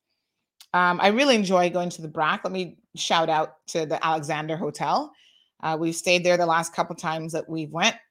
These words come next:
Great facility, by the way. And people have,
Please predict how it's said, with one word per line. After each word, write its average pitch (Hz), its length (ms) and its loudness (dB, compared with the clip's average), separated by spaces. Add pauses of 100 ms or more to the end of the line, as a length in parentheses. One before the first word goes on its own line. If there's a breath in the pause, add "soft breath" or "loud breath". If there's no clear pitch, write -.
(120)
Great 220 680 4
facility, 160 540 -2
by 156 200 -2
the 151 80 -4
way. 226 380 0 (1900 soft breath)
And 269 580 6 (160)
people 320 360 2
have, 240 480 6